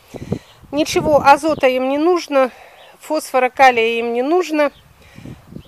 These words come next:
Только делаем микроэлемент. Второй вариант. Если бы здесь не было заложено фосфоро-, фосфорно-калийных удобрений,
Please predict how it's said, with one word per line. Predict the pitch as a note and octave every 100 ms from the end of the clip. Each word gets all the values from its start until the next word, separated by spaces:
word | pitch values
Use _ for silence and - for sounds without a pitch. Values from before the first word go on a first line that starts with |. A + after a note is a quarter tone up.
| - - _ _ - _ -
Только | F4 F4+ D4+
делаем | A#3+ D4 C4+ B3
микроэлемент. | C4 C4+ B3 A#3+ G#3+ F#3 - - - - - -
Второй | - D#4+ F#4+ F#4+
вариант. | D4+ A#3+ G3 F#3 - - - - - -
Если | - F4 -
бы | D4+ C4
здесь | B3 D4 -
не | D#4
было | B3+ A#3+
заложено | A#3 C4 C#4 B3 A#3 A#3 G3+ - _
фосфоро-, | - C4+ - B3 - _ - -
фосфорно-калийных | D4+ - C4 B3 A#3+ C4+ C#4 C#4 A#3 -
удобрений, | A3+ B3+ D#4 F#4 C#4+ G3